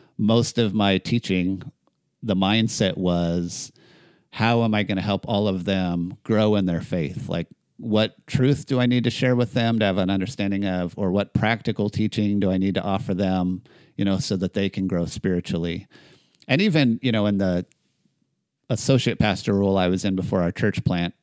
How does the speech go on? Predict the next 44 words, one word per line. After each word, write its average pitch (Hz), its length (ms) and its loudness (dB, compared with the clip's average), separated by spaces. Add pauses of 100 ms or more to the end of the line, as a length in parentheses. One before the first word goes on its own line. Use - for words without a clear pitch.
it 123 140 -4
was 143 120 -4
kind 220 260 -2
of 139 60 4
approached 98 400 2
the - 80 -4
same 92 300 -2
way, 87 200 2
although 95 280 0
it's 92 180 0
much 101 220 -2
more 95 140 0
connected 87 480 -2
with 90 180 -2
the 90 100 2
overall, 85 640 0 (480)
you 104 80 0
know, 95 80 0
direction 90 460 0
of 82 120 -2
the 87 80 -4
church 85 380 -4
and 87 140 -4
how 90 120 -2
sermons 87 400 -4
fit 92 180 -6
in. 87 280 -6 (640)
But 120 160 0
when 147 260 2
I 151 160 4
was 117 220 2
a 104 320 2 (100)
church - 380 -2
planter 107 400 0
and 95 240 0
lead 98 240 0
pastor, 101 680 -2 (720)
um, 87 360 -4 (460)
it 110 100 0
became, 120 520 2 (280)
it 123 180 -2
shifted - 520 -2
for 95 160 -4
me. 85 300 -6